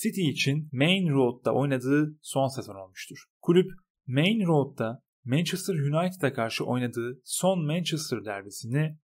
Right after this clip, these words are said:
üç birlik skorla kazanmış ve on üç yıl aradan sonra deyim yerinde ise şeytanın bacağını kırmıştır. Manchester City'nin web sitesinde Main Road'da oynanan son derbiye yönelik oldukça güzel bir içerik mevcut.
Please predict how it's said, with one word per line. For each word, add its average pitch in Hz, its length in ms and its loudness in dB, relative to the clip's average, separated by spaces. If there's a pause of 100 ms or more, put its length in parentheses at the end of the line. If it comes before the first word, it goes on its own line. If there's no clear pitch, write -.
(180)
üç 202 260 -2
birlik 127 300 2
skorla 113 420 0
kazanmış 151 680 0 (340)
ve 143 180 -2
on 185 160 4
üç 208 200 0
yıl 135 80 4
aradan 117 320 -2
sonra 139 600 2 (240)
deyim 160 260 4
yerinde 151 320 2
ise 151 500 0
şeytanın 139 500 0
bacağını 143 640 4 (160)
kırmıştır. - 800 -4
Manchester 190 540 2
City'nin 165 420 0
web 180 140 2
sitesinde 139 800 -4 (240)
Main 165 380 2
Road'da 143 420 2
oynanan 107 380 -2
son 180 300 0
derbiye 110 340 2
yönelik 110 380 -10
oldukça 175 440 4
güzel 123 300 4
bir 165 100 2
içerik 135 380 2
mevcut. 113 380 -4